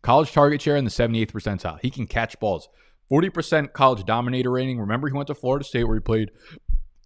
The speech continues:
with a terrible offensive line, which is nothing new to him when he came over to the Rams. Starting in week thirteen, here are Akers' total touches through the rest of the year. Starting in week thirteen through the rest of the year, including the two playoff games they,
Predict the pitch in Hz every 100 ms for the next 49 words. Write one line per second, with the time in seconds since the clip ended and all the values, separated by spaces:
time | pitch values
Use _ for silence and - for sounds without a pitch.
0 | _ _ 98 95 - 117 131 135 139 139
1 | 139 131 104 101 - 87 92 101 131 123
2 | 123 104 113 110 98 110 110 110 110 131
3 | 113 107 76 - - - _ - - 175
4 | 226 214 202 - 165 151 - - 160 _
5 | _ _ _ _ _ _ _ - 147 175
6 | - 151 156 123 117 - 123 147 156 143
7 | - 117 - 80 71 - _ _ - 131
8 | 120 104 110 - 107 98 78 - 120 143
9 | 139 143 131 127 120 110 - 95 101 113
10 | 120 117 110 - 117 110 98 - 120 117
11 | 98 - 101 92 92